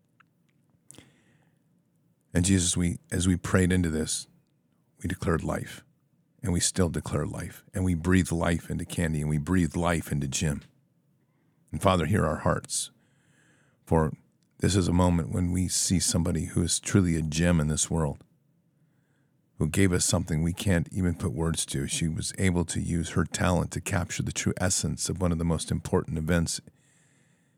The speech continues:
in our lives. It was Bard's Fest. And she gave life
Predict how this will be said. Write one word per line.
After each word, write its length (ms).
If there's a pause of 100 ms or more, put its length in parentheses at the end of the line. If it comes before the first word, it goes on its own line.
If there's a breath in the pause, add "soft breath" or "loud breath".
(340 soft breath)
in 80
our 100
lives. 460 (140)
It 80
was 120
Bard's 280
Fest. 340 (1500)
And 160
she 120 (800)
gave 220
life 540